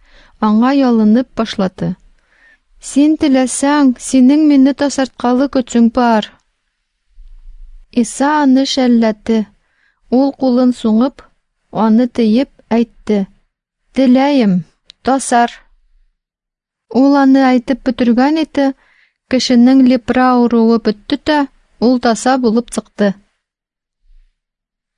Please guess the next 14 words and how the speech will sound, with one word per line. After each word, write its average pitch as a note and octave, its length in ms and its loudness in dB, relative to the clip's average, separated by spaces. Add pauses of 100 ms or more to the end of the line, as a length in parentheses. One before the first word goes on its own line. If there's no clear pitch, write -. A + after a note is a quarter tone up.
(200)
Иса C4 380 -2 (120)
аны C4 200 4 (120)
ебәреп, A#3 440 0 (340)
каты A#3+ 500 -4
әйтте: B3 440 -4 (1200)
"Кара, A3+ 520 0 (140)
һич B3 320 -6
кемгә D4 380 0
моның B3+ 340 2
турында B3 440 0
гәпләмә. A3+ 560 0 (760)
Әтине A#3 600 0
хезмәтчегә A#3 720 -2
барып, A3+ 480 -4